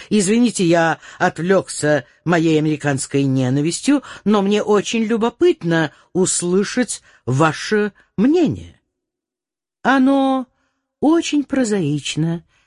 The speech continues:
месье Бьюмонт, но меня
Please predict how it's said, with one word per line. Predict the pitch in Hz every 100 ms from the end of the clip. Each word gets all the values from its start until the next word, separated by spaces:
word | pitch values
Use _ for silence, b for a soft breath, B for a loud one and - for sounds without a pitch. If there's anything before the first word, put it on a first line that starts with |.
| _ -
месье | 180 - 175
Бьюмонт, | 160 160 160 165 - _ _ _ _ _ _ _ _
но | 233 285 277
меня | 214 269 277 294 285 277